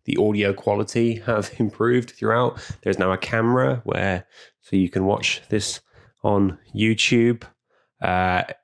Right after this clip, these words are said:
so it's gone a little, it's got a little bit better. In fact, the, the latest addition to, uh, my ridiculously low budget podcast setup is a pop filter, which is on the end of my microphone. Uh, basically to stop the air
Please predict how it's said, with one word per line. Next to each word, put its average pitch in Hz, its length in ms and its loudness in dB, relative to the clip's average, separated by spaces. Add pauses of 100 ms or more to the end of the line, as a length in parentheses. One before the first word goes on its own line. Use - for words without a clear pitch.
so - 240 2
it's 101 380 0
gone 117 220 0
a 104 60 2
little, 107 220 2
it's - 100 -10
got - 120 -2
a - 40 0
little 92 120 0
bit - 140 -2
better. 90 180 2
In 71 240 2
fact, 131 140 0
the, 117 80 2
the 113 140 0
latest 117 280 2
addition 104 440 0
to, 87 500 2 (680)
uh, 90 240 2
my 95 160 2
ridiculously 95 680 0
low 90 240 4
budget 87 600 -2 (100)
podcast 95 440 -2
setup - 600 -4
is 85 320 0
a 85 160 2
pop - 320 -4
filter, 85 340 0
which - 240 -4
is 82 80 -4
on 80 80 0
the 82 100 2
end 92 140 2
of 87 60 0
my 87 120 0
microphone. 90 640 -4 (460)
Uh, 87 260 2
basically 92 400 2
to - 100 -6
stop - 200 -2
the 92 140 2
air 92 300 0